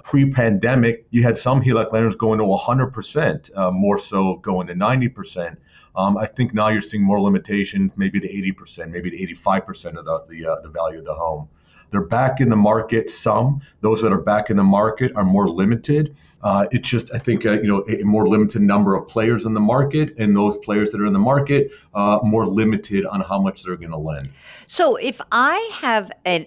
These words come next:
Speaker 2: established home equity line of credit, is it possible, I'm just, I'm playing devil's advocate here now a little bit. Let's just say the economy craters again in the fall.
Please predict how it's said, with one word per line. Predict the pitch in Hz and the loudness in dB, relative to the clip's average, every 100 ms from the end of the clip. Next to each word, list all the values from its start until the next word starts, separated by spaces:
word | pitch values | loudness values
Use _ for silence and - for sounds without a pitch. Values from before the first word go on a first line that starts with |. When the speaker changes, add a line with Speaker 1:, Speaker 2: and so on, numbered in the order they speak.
| - | -6
Speaker 2:
established | 175 - - - 196 185 208 233 240 - | -6 -4 -6 -4 -2 -2 0 0 -2 -4
home | - 185 185 - | -6 -4 -4 -6
equity | 156 - 160 151 147 | -6 -6 -6 -6 -6
line | 139 139 139 | -4 -2 -2
of | 131 - | -6 -8
credit, | 135 104 - - _ _ _ _ _ _ - | -6 -4 -8 -20 _ _ _ _ _ _ -4
is | 262 339 254 | 0 2 0
it | - - | -2 -6
possible, | 160 139 131 - - - - | -2 -2 -2 -8 -10 -10 -4
I'm | 165 220 | -2 0
just, | 269 - | -2 -2
I'm | 233 233 | -2 0
playing | 190 311 269 | 0 0 0
devil's | 220 175 175 139 | 0 0 -2 -4
advocate | 117 - 110 101 | -6 -8 -14 -12
here | 120 98 | -8 -8
now | 98 76 117 | -8 -8 -8
a | 117 | -10
little | 127 120 | -10 -4
bit. | 165 185 | -4 0
Let's | 233 240 | -2 -2
just | 294 - | -4 -2
say | 240 208 190 180 | 0 0 0 -2
the | 180 196 | 0 -2
economy | 175 226 220 208 | 0 -2 -2 -4
craters | 165 - 180 165 160 135 | -6 -2 0 0 -2 -4
again | 151 143 139 139 135 120 | -4 -2 -2 -2 -4 -8
in | 147 | -10
the | 139 | -10
fall. | - 110 80 - | -8 -8 -8 -12